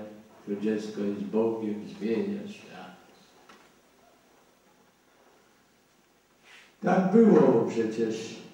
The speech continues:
epoki, które były przed, e, przyjściem Syna Bożego, w ludzkiej kulturze były epokami barbarzyństwa,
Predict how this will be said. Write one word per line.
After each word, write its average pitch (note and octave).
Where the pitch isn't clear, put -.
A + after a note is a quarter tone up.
epoki, C3
które B2+
były A#2+
przed, A#2+
e, A2
przyjściem B2
Syna A#2
Bożego, A2+
w A2
ludzkiej A2+
kulturze A2+
były A2+
epokami G#2
barbarzyństwa, A#2+